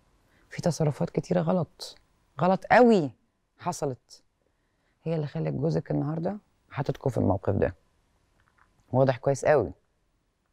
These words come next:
إنه شخص مش سهل، عشان كده قريبكم بقى اللي ورطك في الجوازة دي وقعد يقول فيها إيه، لازم يعرف كل اللي بيحصل. تجيبوا ناس كبار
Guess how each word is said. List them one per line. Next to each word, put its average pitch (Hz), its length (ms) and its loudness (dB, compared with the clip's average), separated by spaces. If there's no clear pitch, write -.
إنه 104 80 -2
شخص - 320 -6
مش 98 220 -6
سهل، 87 260 -2
عشان - 220 -4
كده 117 280 -2
قريبكم 151 440 4
بقى - 240 0
اللي 147 140 2
ورطك 139 420 4
في - 80 -4
الجوازة 147 380 4
دي 190 220 4
وقعد 135 360 2
يقول 156 120 2
فيها 175 200 2
إيه، 247 260 4
لازم 156 220 2
يعرف 165 240 4
كل 170 140 0
اللي 143 120 0
بيحصل. 110 360 -4
تجيبوا 175 240 0
ناس 170 180 -8
كبار 151 400 -4